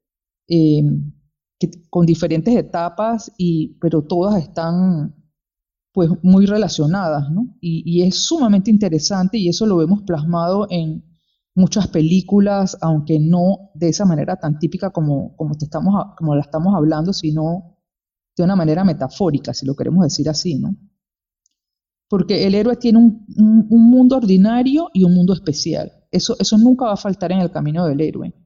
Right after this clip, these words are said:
Entonces, eh, ¿qué debe atravesar el héroe? Que somos, cada uno de nosotros es el héroe.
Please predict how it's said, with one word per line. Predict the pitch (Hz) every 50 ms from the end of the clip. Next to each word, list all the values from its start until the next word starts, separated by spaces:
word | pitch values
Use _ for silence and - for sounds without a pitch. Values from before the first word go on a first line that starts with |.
| _ _ _ _ _ _ _ _ _ _ _ _ _ _ _ _
Entonces, | - 190 175 170 196 190 - 233 214 - - _ _ _ _ _ _ -
eh, | 196 180 175 175 - _
¿qué | - 254 247 262 277
debe | 277 269 262 277 285
atravesar | 269 233 190 170 165 165 160 - 202 190 185 190 190 -
el | 202 202 - -
héroe? | - 254 240 175 170 165
Que | 170
somos, | 156 - 170 180 202 226 202 -
cada | - 196 196 202
uno | 214 220 240
de | 233
nosotros | 185 170 147 - 180 - 233 220 190 190
es | 165 - - -
el | 185 185
héroe. | 196 220 214 170 160 160 160 -